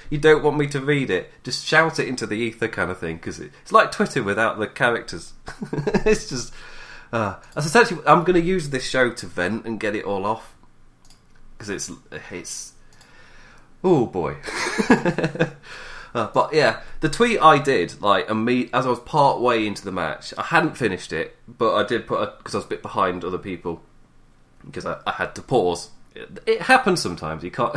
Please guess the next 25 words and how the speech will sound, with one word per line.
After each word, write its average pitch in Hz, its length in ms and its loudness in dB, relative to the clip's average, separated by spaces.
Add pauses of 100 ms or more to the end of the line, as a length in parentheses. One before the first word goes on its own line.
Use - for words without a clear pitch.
<laughs> - 20 -
you 143 240 0
have 117 140 0
to 117 80 -12
pause 101 240 0
it, 95 140 -4 (360)
whatever. 92 420 -4 (480)
But 135 380 6 (600)
they 135 120 0
came 185 180 4
up, 143 140 2
I 135 60 6
was 131 100 2
just 131 180 -4
like, 120 240 6
I 123 60 0
just 123 160 -4
tweeted, 135 280 -2
like, 104 160 -6
"This 143 140 -8
is 110 100 -4
awful. 139 480 -4
It's - 140 -18
just - 200 -16 (440)
awful." 143 500 -4